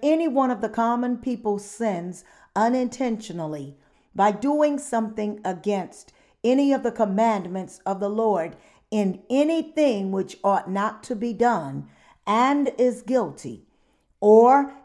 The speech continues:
if his sin which he has committed comes to his knowledge, then he shall bring as his offering a kid of the goats, a female without blemish, for his sin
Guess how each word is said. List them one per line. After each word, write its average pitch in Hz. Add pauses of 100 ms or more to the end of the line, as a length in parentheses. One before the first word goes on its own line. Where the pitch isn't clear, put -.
if 311
his 285
sin 226
which 214
he 226
has 202
committed 208 (360)
comes 277
to 254
his 226
knowledge, 165 (600)
then 208
he 240
shall 240
bring 285
as 262
his 226
offering 165 (320)
a 196
kid 277
of 285
the 277
goats, 190 (360)
a 214
female 214
without 190
blemish, 220 (480)
for 220
his 208
sin 233